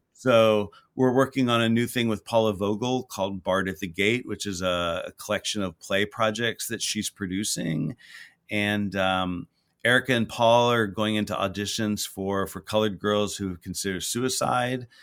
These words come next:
which is the revival's coming back this spring. So they're in auditions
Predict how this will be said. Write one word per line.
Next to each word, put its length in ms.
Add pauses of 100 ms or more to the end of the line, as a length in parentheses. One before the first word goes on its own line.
(320)
which 260
is 140
the 100
revival's 520
coming 280
back 240
this 160
spring. 460
So 180
they're 400
in 160
auditions 1000